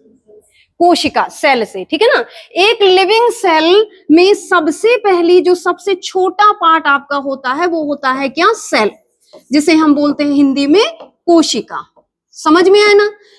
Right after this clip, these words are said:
ये कोशिका भी होती है दो तरह की, ठीक है, कोशिका भी आपकी दो तरह की, एक ये फर्नीचर है आपका, यहाँ भी आपकी एक सेल है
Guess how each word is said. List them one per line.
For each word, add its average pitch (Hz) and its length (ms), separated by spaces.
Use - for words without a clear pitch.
ये 392 100
कोशिका 392 640
भी 427 140
होती 370 400
है 403 120
दो 370 200
तरह 330 280
की, 294 380
ठीक 359 140
है, 494 60
कोशिका 330 420
भी 440 120
आपकी 403 320
दो 381 200
तरह 381 280
की, 339 180
एक 370 560
ये 349 160
फर्नीचर 349 640
है 359 140
आपका, 320 480
यहाँ 339 320
भी 415 140
आपकी 403 280
एक 415 180
सेल 381 300
है 359 280